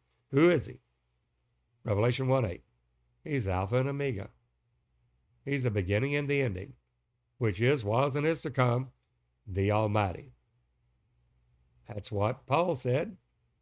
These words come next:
First Timothy six fifteen, sixteen, "Jesus Christ, the blessed and only potentate."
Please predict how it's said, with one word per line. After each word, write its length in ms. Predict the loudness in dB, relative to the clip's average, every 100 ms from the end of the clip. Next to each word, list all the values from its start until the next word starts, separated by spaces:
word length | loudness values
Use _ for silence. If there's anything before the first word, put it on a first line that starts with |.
| _ _ _ _
First 240 | -4 -4 -2
Timothy 300 | -2 -2 -2
six 240 | -2 -4
fifteen, 640 | -4 -4 0 0 0 -4
sixteen, 600 | -4 -4 -4 -4 -4 -4 -10 _ _ _ _ _ _ -6
"Jesus 340 | -2 0 0 -2
Christ, 340 | 2 2 0
the 80 | -4
blessed 440 | 0 0 0 -2 0
and 320 | 0 0 -2 0
only 560 | 2 2 0 -2 -4 _ _ _ _
potentate." 600 | 0 0 0 -4 -6 -6